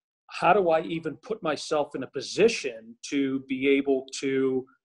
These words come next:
be able to compete? You know, we're an independent contractor sport. So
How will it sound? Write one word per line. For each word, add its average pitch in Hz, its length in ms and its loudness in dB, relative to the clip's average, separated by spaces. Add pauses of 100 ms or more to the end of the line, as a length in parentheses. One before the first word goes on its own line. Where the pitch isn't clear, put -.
(400)
be 147 160 2
able 143 300 4
to 151 140 -4
compete? 180 500 -2 (320)
You 151 80 0
know, 117 240 -4
we're 170 300 6
an 160 80 6
independent 156 600 2
contractor 143 540 0
sport. 135 480 0
So 127 640 0